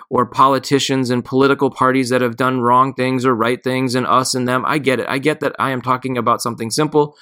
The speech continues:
compared to something complex. However, the analogy works.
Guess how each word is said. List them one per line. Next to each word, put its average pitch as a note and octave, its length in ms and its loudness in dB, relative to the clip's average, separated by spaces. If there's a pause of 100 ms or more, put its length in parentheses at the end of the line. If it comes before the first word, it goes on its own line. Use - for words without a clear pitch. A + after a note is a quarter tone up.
(200)
compared B2+ 360 0
to A#2 60 -6
something A#2 360 -4
complex. G#2+ 640 -2 (340)
However, A2+ 680 -2 (360)
the A#2 80 -2
analogy C3 680 -2 (220)
works. - 560 -4